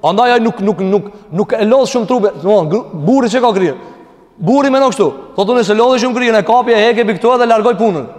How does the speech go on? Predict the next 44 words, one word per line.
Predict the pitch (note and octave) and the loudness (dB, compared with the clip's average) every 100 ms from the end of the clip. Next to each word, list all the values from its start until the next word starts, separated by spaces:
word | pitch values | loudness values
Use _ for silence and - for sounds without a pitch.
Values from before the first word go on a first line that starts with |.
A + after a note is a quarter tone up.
| - - - | -20 -20 -6
Gruaja | G3+ A#3 | -2 0
thotë, | A3+ A3 | 0 0
"Unë | A3 | -2
s'e | G#3 G3+ | 0 0
kapi." | A3+ F3+ C#3 A#2+ - - - - - | 2 0 0 -8 -12 -20 -20 -20 -10
E | E3 | -8
çka | - B3 | -2 -2
duhet? | G#3 A#3+ B3 - - - | 0 0 0 -2 -18 -4
Ajo | D#3+ F3 A#3+ G#3 - | -2 0 2 0 0
e | F3+ | -2
ban | D#3 A3+ G3+ | 0 0 0
punën | - C4 A3+ F#3+ - | -4 -4 -2 -2 -4
ti | A#3+ | -4
me | F3 | -4
kap. | C#3 A#2+ - - - - - _ _ _ _ _ _ | -4 -6 -8 -18 -20 -20 -20 _ _ _ _ _ _
Apo, | C#3+ F3 C#3 - | 0 0 0 0
a | E3 | -2
e | |
keni | F3+ G#3+ | 0 -2
pa | C4+ C4+ | 0 0
kur | B3 | -2
shkojnë | - B3 A3 | -2 -2 2
në | |
pazar? | G#3 D#3+ C3 G#2+ - - - - _ _ _ _ | 2 2 0 -4 -14 -20 -20 -20 _ _ _ _
Apo, | D3 D#3 C3 A2 | -4 0 -2 -2
a | C3 | -2
e | D#3+ | -2
ki | A3+ | 0
pa? | B3+ D3+ - | 0 0 -6
Shumë | - B3+ C4 | -4 0 0
e | |
thjeshtë. | A3+ G3+ - C3+ - - - - - - | 2 0 0 -8 -10 -20 -20 -20 -20 -2
Ti | C4 D4 | 0 2
i | |
ki | B3+ B3 | 0 2
lekun, | A3 E3+ D3 A2 - | 2 0 -2 -6 -4
ti | A#3 | -2
i | A#3+ | 0
ki | C4 | 0
parët, | A#3 F#3 C3+ - | 2 2 0 -2
ti | A3 | -2
e | A#3 | 0
ki | A#3+ | 0
forcën. | C4 G3+ - A#2+ | 2 0 -2 -8